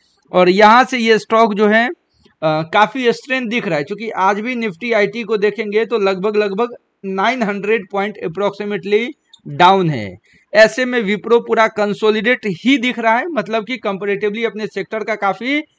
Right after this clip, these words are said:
स्ट्रेंथ दिखा रहा है। इस समय कुछ बड़े अपडेट नहीं है, जो इसके क्वार्टरली नंबर है उसको लेकर के ही अपडेट है।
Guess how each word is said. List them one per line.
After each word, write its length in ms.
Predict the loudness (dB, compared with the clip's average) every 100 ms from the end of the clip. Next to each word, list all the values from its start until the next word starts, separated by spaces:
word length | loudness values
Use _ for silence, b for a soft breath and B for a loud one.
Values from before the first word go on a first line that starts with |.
| _ -6
स्ट्रेंथ 360 | -6 -4 -4 -2
दिखा 360 | -2 0 0
रहा 140 | 0 -4
है। 120 | -8 -18 b b _
इस 140 | -6 -4
समय 200 | -4 -2
कुछ 160 | -4 -2
बड़े 240 | 2 4
अपडेट 320 | 2 2 0 0
नहीं 240 | -2 -2
है, 220 | -4 -6
जो 180 | 2 4
इसके 240 | 4 0 -2
क्वार्टरली 460 | -2 -2 -2 -2
नंबर 320 | -2 0 0
है 120 | 0 -2
उसको 260 | -2 -2
लेकर 300 | 0 0 -2
के 120 | -2
ही 140 | -2 0
अपडेट 360 | 0 0 0
है। 180 | -2 -6